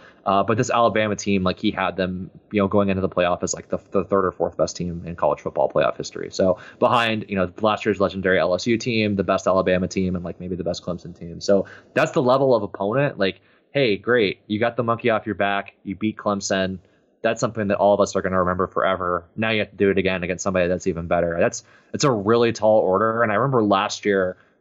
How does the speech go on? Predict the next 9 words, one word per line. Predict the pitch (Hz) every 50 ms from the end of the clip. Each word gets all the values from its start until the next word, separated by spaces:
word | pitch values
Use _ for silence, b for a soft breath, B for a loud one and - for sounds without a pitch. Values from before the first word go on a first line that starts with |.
| b -
Trevor | - - 113 101 107
Lawrence, | 101 98 95 98 101 98 95 87 - - - - - -
uh, | 92 92 87
I | 90
was | 95 92 -
reminded | 101 95 98 98 101 101 98 95 92 92 90
during | 90 98 92 95 95 90
the, | 90 90 90 92 90 85 - - -
the, | - 90 87 87 85 -